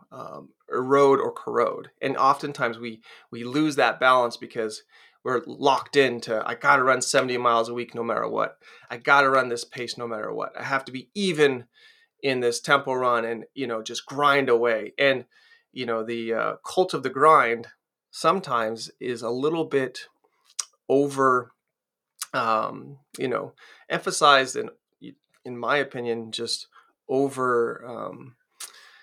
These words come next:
uh, favored because, you know,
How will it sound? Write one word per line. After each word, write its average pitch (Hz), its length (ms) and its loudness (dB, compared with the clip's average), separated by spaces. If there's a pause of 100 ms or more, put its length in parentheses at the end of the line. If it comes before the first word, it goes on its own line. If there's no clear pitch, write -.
(400)
uh, - 420 -10 (220)
favored 135 600 4 (220)
because, 127 640 -4 (1000)
you 135 160 -6
know, 117 260 -4